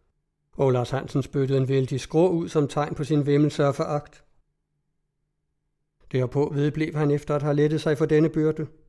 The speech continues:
"Desuden, herr professor, fik vi jo bud fra New Orleans med Jørgen Olstrup." "Hun har korset endnu?" "Nej, det kan aldrig hænge sammen, som de tænker.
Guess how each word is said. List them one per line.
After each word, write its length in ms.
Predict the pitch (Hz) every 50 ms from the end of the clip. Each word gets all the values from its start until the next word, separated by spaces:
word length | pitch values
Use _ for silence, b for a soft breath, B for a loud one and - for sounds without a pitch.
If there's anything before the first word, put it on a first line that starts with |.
| _ _ _ _ _ _ _ _ _ _ _ _ _ _ _ _ _ _ - -
"Desuden, 440 | 135 131 - 160 156 160 170 175
herr 140 | 165 175 175
professor, 640 | - - 180 165 - 185 175 165 180 185 175 165 - - - -
fik 220 | - 151 135 123
vi 80 | 147 139
jo 80 | 135
bud 220 | 127 - 143 143 143
fra 180 | - - 147
New 160 | 143 143 139 143
Orleans 400 | 147 147 147 147 156 165 - -
med 100 | 151 147
Jørgen 280 | 143 147 143 139 143
Olstrup." 520 | 165 151 165 190 - - - 185 175 - - _ _ _ _ _ _ _ _ _ _ _ _ _ _ _ _ _ _ _ _ _ _ _ _ _ -
"Hun 200 | - 139 127 120
har 180 | 127 147 151
korset 500 | 151 - 156 147 165 165 160 - 185 170
endnu?" 220 | 160 156 175 202 - - - - _ _ _ _ _ _ _ _ _ _ _ _ _ b b b b b
"Nej, 300 | b 139 131 135 147 - - - -
det 120 | - 151 143
kan 80 | 190
aldrig 340 | 185 175 170 175 - 165 156
hænge 160 | 156 151 151
sammen, 300 | 143 - 165 151 - 170
som 160 | - - 151 127
de 100 | - 139
tænker. 360 | - - 156 156 156 -